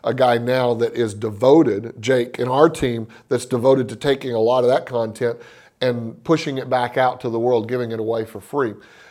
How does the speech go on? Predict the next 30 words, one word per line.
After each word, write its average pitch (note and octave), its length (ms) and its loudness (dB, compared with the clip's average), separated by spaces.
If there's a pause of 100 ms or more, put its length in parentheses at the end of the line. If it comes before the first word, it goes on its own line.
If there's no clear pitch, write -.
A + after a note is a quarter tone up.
(120)
But - 460 2
think - 480 -2
about A#2 580 -2 (640)
if C3+ 180 -4
you've D3+ 460 0
spoken D3+ 400 -2
at D3+ 100 0
a D3 60 -2
conference, - 720 -10 (580)
if C3+ 340 0
you've B2 560 -4
been B2+ 240 -4
interviewed, A2+ 640 -8 (500)
if C#3 200 0
you've C3+ 320 0
written C3+ 480 -2
a B2+ 100 -6
white A#2+ 340 -2
paper, - 380 -12 (460)
if C3 340 0
you've C3 240 -4
created C#3 480 -2
a C3+ 60 0
free C3+ 240 -2
report, B2 640 -4 (460)
if B2 140 -8
you've B2+ 220 -2
written B2 320 -4
a C#3 60 -4
book, C#3 500 -4